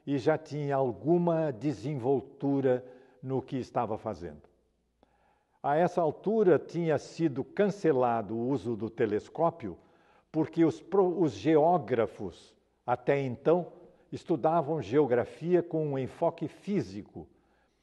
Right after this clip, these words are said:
Mas com o passar dos anos, a geografia foi deixando de ser física e passou a ser geografia humana. E com isso, já não havia lugar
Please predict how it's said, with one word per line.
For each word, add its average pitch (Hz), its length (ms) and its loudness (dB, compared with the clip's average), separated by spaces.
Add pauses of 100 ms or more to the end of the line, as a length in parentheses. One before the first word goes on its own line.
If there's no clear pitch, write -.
(260)
Mas 160 220 0
com 214 180 4
o 196 60 8
passar 180 380 0
dos 139 260 -2
anos, 160 300 2
a 156 80 4
geografia 151 760 0
foi 139 240 -2
deixando 143 500 -2
de 110 80 -10
ser 139 220 -4
física 113 800 -6 (320)
e 135 100 -6
passou 151 460 -4
a - 20 0
ser 143 300 -2
geografia 123 800 0
humana. 110 640 -6 (520)
E 156 80 -4
com 175 340 0
isso, 170 440 0 (420)
já 147 300 0
não 160 320 0
havia 135 400 0
lugar 117 560 -2